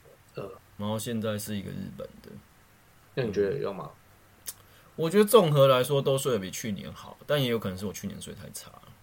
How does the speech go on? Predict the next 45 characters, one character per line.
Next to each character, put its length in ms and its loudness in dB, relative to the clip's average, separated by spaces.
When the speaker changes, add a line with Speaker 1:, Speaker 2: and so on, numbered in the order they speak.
Speaker 2:
就 160 -16
搞 160 -14
不 80 -16
清 180 -14
楚 120 -16
是 160 -10
药 160 -4
的 80 -10
关 180 -14
系 100 -14
还 80 -12
是 120 -16
我， 60 -14
我 120 -14
的， 100 -12
我 120 -12
的， 300 -8
最 200 -4
后 140 -4
低， 340 -4
低 160 -4
潮 240 -8
已 40 -14
经 240 -12
过 140 -12
了， 160 -14
不 100 -20
知 160 -12
道。 160 -12
Speaker 1:
哦。 200 -12
Speaker 2:
对 80 -18
啊， 80 -18
有， 140 -6
我 60 -4
今 140 -4
年 160 0
都 100 0
有 60 0
睡 140 -6
得 60 -8
比 80 -14
较 60 -10
好 240 -14
一 40 -18
点， 160 -20